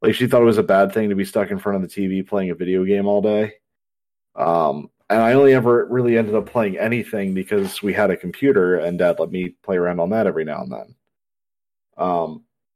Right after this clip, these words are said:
so when all my friends started getting Pokemon and shit, I was like,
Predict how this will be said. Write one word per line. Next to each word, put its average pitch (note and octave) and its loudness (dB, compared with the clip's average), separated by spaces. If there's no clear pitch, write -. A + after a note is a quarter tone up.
so - 0
when A#2+ 6
all C#3+ 6
my C#3+ 4
friends C3+ 2
started A#2 0
getting G2 0
Pokemon A2 -2
and E2+ -8
shit, F2 -4
I E2+ 0
was F#2 -4
like, F#2 -6